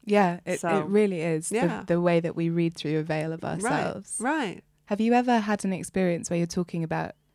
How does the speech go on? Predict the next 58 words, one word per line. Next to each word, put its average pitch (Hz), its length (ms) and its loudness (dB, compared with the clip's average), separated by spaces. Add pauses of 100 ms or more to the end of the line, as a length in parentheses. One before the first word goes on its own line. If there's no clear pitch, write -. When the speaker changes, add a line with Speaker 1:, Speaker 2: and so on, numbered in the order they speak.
(280)
Speaker 1:
a - 80 0
book - 240 2
that - 140 -4
you've 160 260 -2
loved 156 240 0
reading 151 560 -4
and 151 160 0
someone 151 260 -2
else 147 240 0
has 143 120 -4
been 143 200 -4
like, 139 200 -8
"Yeah, 175 180 6
that 156 160 2
book 170 180 2
was 160 160 0
all 156 140 4
about 147 320 -2
X," 151 340 -4
and 151 100 -4
you're 143 120 -6
like, - 240 -16 (640)
"No, 135 240 -8
<laughs> - 180 -6
not - 0 -
Speaker 2:
Yes. 226 460 10
Speaker 1:
for 202 100 2
me. 165 300 2
It 151 100 0
was - 100 2
about 185 200 4
Speaker 2:
Yes. 170 80 -2
Speaker 1:
something 170 260 -4
completely 180 320 -2
Speaker 2:
Yes. 170 380 0
Speaker 1:
else." - 180 -12
Speaker 2:
Yes, 170 300 -2
I 165 100 -6
re-, 165 160 -6
I 165 120 -8
remember 165 600 -6 (440)
when 170 180 -6
I 170 80 -4
was 165 160 -8
quite 175 260 -6
young, 156 540 -6 (560)
oh, 208 100 -8
I 190 120 -6
was 175 220 -10
really 202 220 -6
upset - 480 -10
with 175 100 -14
somebody 160 440 -8
because, 156 640 -12
you 165 140 -8
know, 156 100 -4
they 156 160 -8
didn't 156 340 -8